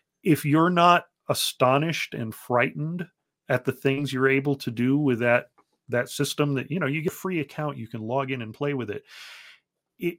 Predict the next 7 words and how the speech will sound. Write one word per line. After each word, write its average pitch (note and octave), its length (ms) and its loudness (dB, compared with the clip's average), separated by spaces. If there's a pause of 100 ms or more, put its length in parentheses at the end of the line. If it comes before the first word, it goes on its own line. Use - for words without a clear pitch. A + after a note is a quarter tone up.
i-, D3+ 200 0 (120)
if C#3+ 200 -2
you're E3+ 200 2
not G3+ 300 2 (540)
truly F3+ 720 -4
fundamentally C#3+ 840 0
scared D3 1000 -2